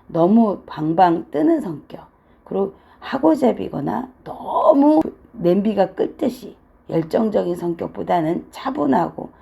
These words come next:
체계적이고 밝고 남의 대화를 잘 들어주고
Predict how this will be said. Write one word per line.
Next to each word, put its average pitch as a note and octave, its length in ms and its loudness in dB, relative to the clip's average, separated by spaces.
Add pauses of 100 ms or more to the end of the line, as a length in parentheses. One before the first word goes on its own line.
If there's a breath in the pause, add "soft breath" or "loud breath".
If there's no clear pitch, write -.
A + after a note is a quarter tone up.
(300 soft breath)
체계적이고 A3+ 1000 -4 (240)
밝고 E3 680 -2 (320 loud breath)
남의 F#3+ 460 0
대화를 E3 480 -2
잘 - 280 -8
들어주고 E3+ 560 -6